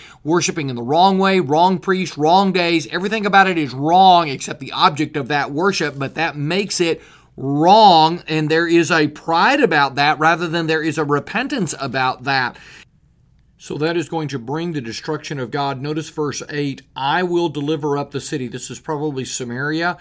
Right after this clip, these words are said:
By the way, this is the second oath that God takes. Chapter four, verse two is the first one. And now there is a dis-, de-, there is a description here of destruction. Verse nine, verse ten.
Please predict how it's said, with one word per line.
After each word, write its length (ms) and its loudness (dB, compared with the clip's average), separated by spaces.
By 100 -6
the 80 -2
way, 140 0
this 200 -6
is 160 -10
the 120 -8
second 600 -6
oath 320 0
that 180 -10
God 360 -6
takes. 400 -8
Chapter 300 -10
four, 200 -8
verse 200 -8
two 140 -10
is 120 -12
the 80 -14
first 400 -12
one. 320 -10
And 200 -6
now 240 -2
there 220 0
is 100 -4
a 60 -4
dis-, 240 -8
de-, 320 -6
there 180 -6
is 120 -6
a 80 -8
description 480 -6
here 300 -6
of 240 -12
destruction. 720 -8
Verse 240 -12
nine, 300 -6
verse 220 -10
ten. 320 -8